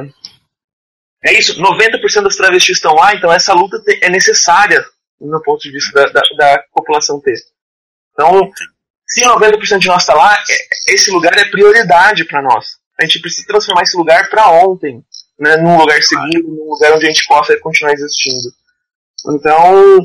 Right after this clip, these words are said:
e é isso, eu perdi o medo de ser prostituta, eu perdi o medo de falar que eu sou prostituta, de descrever sobre as realidades que a gente vive ali,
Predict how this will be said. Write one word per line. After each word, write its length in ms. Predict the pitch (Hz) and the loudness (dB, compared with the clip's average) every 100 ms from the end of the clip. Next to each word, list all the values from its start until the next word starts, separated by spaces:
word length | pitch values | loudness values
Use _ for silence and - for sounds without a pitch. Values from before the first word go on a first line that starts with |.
| - - | -2 -4
e 60 | 208 | 0
é 120 | 240 | 2
isso, 120 | 202 | 0
eu 140 | 170 | -4
perdi 360 | - 202 165 240 | -2 -2 -2 -6
o 100 | 226 | 0
medo 280 | 208 208 185 | 2 2 -2
de 140 | - | -14
ser 140 | - 156 | -16 -12
prostituta, 600 | 143 - 139 127 - 139 | -10 -10 -14 -18 -14 -10
eu 80 | - | -4
perdi 240 | 170 190 | -2 0
o 140 | 214 | -2
medo 260 | 185 208 190 | 2 2 2
de 180 | 175 - | -4 -2
falar 280 | 170 165 175 | 2 2 0
que 100 | 160 | -4
eu 40 | |
sou 160 | 156 151 | -12 -12
prostituta, 600 | 151 - - - - 147 - _ _ _ | -10 -10 -12 -16 -8 -8 -8 _ _ _
de 180 | 156 180 | -4 -2
descrever 560 | 160 - 208 196 214 226 | -4 -4 0 2 2 0
sobre 220 | 214 190 | 0 -2
as 100 | - - | -4 -6
realidades 480 | 196 185 165 165 - | -2 0 0 0 -2
que 80 | |
a 20 | 175 | -6
gente 280 | 175 170 | -6 -10
vive 280 | 156 165 160 | -10 -12 -8
ali, 320 | 139 143 156 | -8 -10 -18